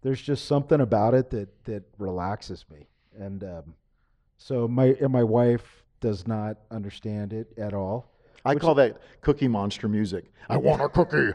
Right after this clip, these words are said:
Speaker 2: I want it now." <laughs>
Speaker 1: That's, that's what I pretty, and I'm old, I'm pushing fifty, so it's like I know what I like. So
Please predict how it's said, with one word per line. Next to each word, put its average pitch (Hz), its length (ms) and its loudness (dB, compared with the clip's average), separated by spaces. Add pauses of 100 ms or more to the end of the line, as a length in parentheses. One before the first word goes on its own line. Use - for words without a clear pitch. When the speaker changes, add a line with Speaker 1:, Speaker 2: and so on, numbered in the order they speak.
(140)
Speaker 2:
I 170 100 6
want 170 280 4
it 147 120 -6
now." 123 640 2 (760)
<laughs> - 0 -
Speaker 1:
That's, 165 600 2 (240)
that's 147 380 0
what 151 160 4
I 147 80 4
pretty, 151 360 0
and 165 180 0
I'm 190 120 2
old, 190 200 4
I'm 160 200 -2
pushing 151 420 2
fifty, 120 440 2
so 110 260 0
it's 110 320 -4
like 110 200 2
I 117 80 4
know 117 140 2
what 113 120 4
I 110 60 2
like. 107 200 -2 (300)
So 170 420 0